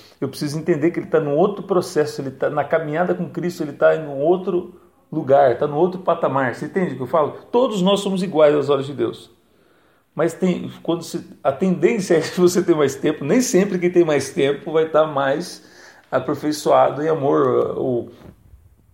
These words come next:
ah, já, é, ter passado mais processo, nem sempre. Agora, o que você precisa entender é que, assim como você tá no processo, é bem básico isso, mas é uma realidade que você não tá vivendo.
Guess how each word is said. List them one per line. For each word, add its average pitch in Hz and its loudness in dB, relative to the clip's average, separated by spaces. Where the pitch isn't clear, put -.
ah, 110 -12
já, 123 -4
é, 123 -2
ter 131 -6
passado 156 0
mais 147 -4
processo, 156 0
nem 165 0
sempre. 143 -2
Agora, 143 4
o - -20
que - -8
você 147 -4
precisa 156 -8
entender 143 0
é 131 2
que, 123 -8
assim 131 0
como 180 0
você 151 0
tá 190 -2
no 196 -6
processo, 180 0
é - -4
bem 160 0
básico 147 4
isso, 123 -6
mas 127 2
é - 0
uma 139 2
realidade 147 2
que - -16
você 170 -2
não 156 -4
tá 139 4
vivendo. 139 -2